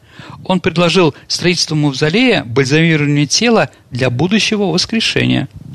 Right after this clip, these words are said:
Он же автор создания посмертного культа вождя. В семнадцатом году Циолковский, который был биокосмист – они говорили, что мы теперь соперничаем с Иисусом.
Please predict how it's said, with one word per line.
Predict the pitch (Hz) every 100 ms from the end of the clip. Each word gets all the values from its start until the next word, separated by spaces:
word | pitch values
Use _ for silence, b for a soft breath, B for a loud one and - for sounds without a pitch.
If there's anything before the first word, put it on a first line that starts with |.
| - -
Он | 151 135
же | 147
автор | - 175 - 156
создания | - 135 143 220 233
посмертного | - 147 - 175 214 240 233
культа | - 143 127 123
вождя. | 120 117 117 120 113 - - - -
В | -
семнадцатом | - 151 165 180 - 170
году | 160 196 262
Циолковский, | - - 160 - 247 - - 120
который | 135 - 139
был | 135 135 120 B
биокосмист – | 123 113 185 185 - 175 - 123 - - - - - - -
они | 147 160 196
говорили, | 180 170 170 170 147
что | - - 147
мы | 135 226 254 -
теперь | - - 151
соперничаем | - 135 170 208 - 220
с | -
Иисусом. | 247 - 202 - 165